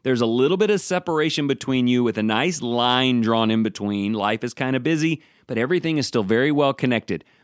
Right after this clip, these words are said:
But then, out of nowhere, this huge block drops in between the two of you. It's called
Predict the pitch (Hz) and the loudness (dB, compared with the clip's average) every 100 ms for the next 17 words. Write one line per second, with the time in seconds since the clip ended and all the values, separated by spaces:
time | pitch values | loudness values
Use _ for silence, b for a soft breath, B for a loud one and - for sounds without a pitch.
0 | - 120 - 156 180 151 120 135 131 127 | -4 -4 -2 -2 0 0 0 -2 0 2
1 | 131 156 156 127 113 113 107 - 165 185 | 2 2 2 2 0 -2 -4 -6 -2 -2
2 | 139 104 92 117 147 127 101 - _ _ | -4 -8 -6 -4 -2 -4 -6 -12 _ _
3 | _ - 107 131 160 156 - - 143 156 | _ -10 -2 0 0 -4 -8 -2 0 0
4 | 139 - 147 165 156 127 - 151 156 117 | 0 0 0 2 2 0 -2 0 2 2
5 | 113 104 - - 143 127 | 2 0 -2 -2 0 -2